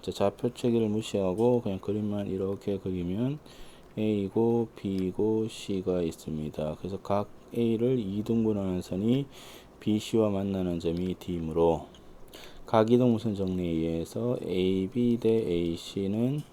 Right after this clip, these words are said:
비디 대 씨디가 되므로 D는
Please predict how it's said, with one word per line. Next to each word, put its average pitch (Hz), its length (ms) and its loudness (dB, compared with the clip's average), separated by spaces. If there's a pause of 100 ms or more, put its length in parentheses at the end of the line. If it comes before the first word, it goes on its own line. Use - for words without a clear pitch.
(540)
비디 104 580 0
대 123 340 2 (360)
씨디가 113 840 0
되므로 90 520 0 (120)
D는 120 440 0